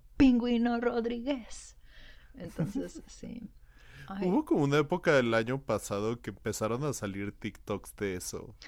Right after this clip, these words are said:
Speaker 1: ¿En serio? Me los perdí
Speaker 2: Sí.
Speaker 1: totalmente.
Speaker 2: Que bueno, estaban muy <laughs> chafas, pero
Speaker 1: Ay.
Speaker 2: perdón, perdón, perdón. Pero, pero sí, este, como que de pronto esos chistes vuelven a ciclar.
Speaker 1: Pero
Speaker 2: Son
Speaker 1: siento
Speaker 2: muy
Speaker 1: que nuestros
Speaker 2: mensos, pero muy
Speaker 1: escuchas,
Speaker 2: inofensivos y,
Speaker 1: nuestros
Speaker 2: y
Speaker 1: escuchas
Speaker 2: es
Speaker 1: jóvenes han de estar diciendo, "¿de qué están hablando estas personas?".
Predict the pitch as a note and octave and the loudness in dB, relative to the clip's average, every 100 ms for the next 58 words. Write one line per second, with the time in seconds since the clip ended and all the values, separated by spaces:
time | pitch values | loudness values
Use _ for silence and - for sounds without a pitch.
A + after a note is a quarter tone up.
0 | - - F#3 F#3 G#3 F#3+ G#3+ C#4 A#3 F#3 | -20 -10 -6 -2 0 0 0 0 -2 -2
1 | F3 - F3 F#3 A3 B2+ - - E3+ D#3 | -4 -4 -4 -2 0 2 2 0 -4 -10
2 | D3 D#3 - - - - A#2+ G2+ F2+ D#2 | -12 -12 -18 -20 -16 -4 -2 0 -2 -6
3 | - - G#2+ G#2 G#2+ B2+ - C#3+ - - | -12 -8 -4 -4 -4 -2 0 0 -2 -12
4 | - - D#3+ - - F#3 - - C#3+ C#3 | -12 -16 -18 -16 -12 -12 -10 -10 -6 -4
5 | B2+ C3 C3+ B2+ A#2 A2 G#2+ G2 G2 G2+ | -2 0 -2 -2 -4 -4 -8 -12 -14 -16
6 | - - - - - B2+ A2+ G#2 F#2+ E2 | -20 -20 -20 -20 -14 -8 -6 -6 -6 -8
7 | D2+ - G#2 G#2 - A#2 A2 G#2 - G#2+ | -12 -14 -12 -8 -6 -4 -4 -6 -8 -10
8 | G2 F#2+ - A2+ A#2 A2+ A#2+ A#2 A#2+ C3+ | -8 -10 -10 -8 -8 -6 -6 -4 -4 -4
9 | C3 - E3 F3+ - C#3+ C3 C#3 B2 A#2 | -4 -4 -6 -6 -8 -6 -4 -4 -2 -4
10 | A#2 A#2 G#2+ - G2 G#2+ G2 G#2 - - | -4 -4 -6 -8 -10 -8 -6 -8 -14 0
11 | A#3 A#3 D3 C3+ C#3+ D3+ C#3+ C3 A#2 A#2+ | 4 4 4 4 4 4 2 2 2 4
12 | - - A2+ A2+ G#2+ B3 B2+ C3 A2+ G#2+ | 4 4 2 4 4 2 4 2 0 -4
13 | G2+ A#2 G#2 A2 C3+ A3+ A#3 - A#3+ B3 | -4 -4 0 0 2 4 2 2 0 0
14 | - A#3+ F#4 - A#3+ A3+ A#3 A3+ G3+ G#3 | -2 -2 -2 2 2 2 0 -2 -2 0
15 | G#3 G3+ G#3 G#3 G3+ G3 G3 G3 F4+ B3+ | 2 2 0 0 0 -2 -4 -2 0 0
16 | E3+ E3+ F3+ F3+ - G3+ - D#3+ - E3 | 0 0 0 -4 -4 -6 -6 -8 -8 -8
17 | E3+ A3+ - - | -6 -8 -10 -18